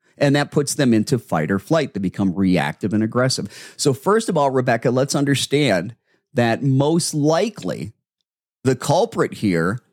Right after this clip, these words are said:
is your dog has some anxiety, some fears, is nervous, uncomfortable around other dogs. And your dog wants distance and space. Aggression and reactivity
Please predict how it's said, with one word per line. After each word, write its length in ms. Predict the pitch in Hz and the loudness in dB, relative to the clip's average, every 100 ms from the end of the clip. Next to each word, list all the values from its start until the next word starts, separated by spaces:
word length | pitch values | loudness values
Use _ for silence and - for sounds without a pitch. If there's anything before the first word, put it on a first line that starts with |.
| - | -2
is 160 | 131 120 | 0 2
your 100 | 139 | 2
dog 300 | 120 117 117 | 2 0 0
has 240 | 117 107 | -2 0
some 160 | - 107 | 0 2
anxiety, 840 | 101 98 101 95 101 71 69 - _ _ _ _ | 2 2 0 0 0 0 -4 -8 _ _ _ _
some 500 | - - 107 101 104 | -4 0 2 2 0
fears, 840 | - - 131 123 85 67 62 - _ _ | -4 -6 0 2 0 -4 -8 -12 _ _
is 460 | 101 98 95 95 101 | -2 2 2 2 2
nervous, 760 | 101 110 113 98 73 - - - _ - | 2 2 2 0 -2 -4 -10 -12 _ -4
uncomfortable 1120 | 113 113 101 - 147 151 - 101 80 64 110 _ _ _ _ - | 0 0 -2 -2 0 0 -2 -6 -4 -6 -8 _ _ _ _ -4
around 400 | 98 90 90 85 | -2 0 0 0
other 240 | 82 85 | 0 0
dogs. 520 | 104 120 67 - - _ _ _ - | 0 0 -2 -8 -18 _ _ _ -2
And 260 | 113 110 | 2 4
your 240 | 117 180 294 | 4 2 0
dog 400 | 190 170 160 135 | 0 0 0 -2
wants 380 | 143 147 143 - | 0 2 0 -2
distance 720 | 117 151 160 - 160 147 - - | -4 0 0 0 0 0 0 -2
and 280 | 120 120 104 | 2 2 0
space. 720 | - - 95 69 - - - _ _ _ _ _ | -4 -4 -4 -4 -8 -14 -16 _ _ _ _ _
Aggression 800 | 143 151 120 127 175 202 - 220 | -2 -2 -4 -2 -2 -2 -4 -2
and 140 | 190 160 | 0 2
reactivity 1000 | 143 151 131 127 - 143 123 85 52 | 2 2 2 -2 0 0 0 -4 -6